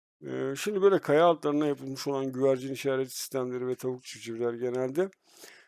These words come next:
tabii Ermeni ve, e, eşkıyaların da kullanmış olduğu, sıkça kullandığı bir işaret sistemi olmakla beraber nerelerde karşımıza çıkardı? Değirmen çevrelerine işte bir kilometrelik mesafede kaya altlarına veya toprağa gizlenmiş şekilde böyle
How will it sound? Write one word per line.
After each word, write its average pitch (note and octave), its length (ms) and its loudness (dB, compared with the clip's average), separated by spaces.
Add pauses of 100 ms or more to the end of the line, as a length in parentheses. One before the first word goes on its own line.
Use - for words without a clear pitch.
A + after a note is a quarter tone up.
(300)
tabii D#3 180 6
Ermeni D3+ 400 6
ve, D3 280 0
e, C3 240 -4
eşkıyaların C#3+ 540 2
da D3 80 0
kullanmış C3+ 500 -4
olduğu, B2+ 220 -6
sıkça - 340 -10
kullandığı B2+ 440 -8
bir B2+ 60 -12
işaret B2+ 300 -6
sistemi A#2+ 300 -8
olmakla B2+ 480 -6
beraber A#2 420 -4
nerelerde G#2+ 480 -6
karşımıza A2 560 -12
çıkardı? B2 560 -8 (580)
Değirmen D3 320 4
çevrelerine A#2+ 640 -2
işte B2 260 -8
bir C#3+ 140 -8
kilometrelik A2+ 600 -8
mesafede A#2+ 600 -6
kaya C3+ 240 8
altlarına A2+ 560 2
veya A2+ 180 0
toprağa B2 420 0
gizlenmiş A#2+ 540 -4
şekilde G#2+ 440 -10
böyle B2+ 420 0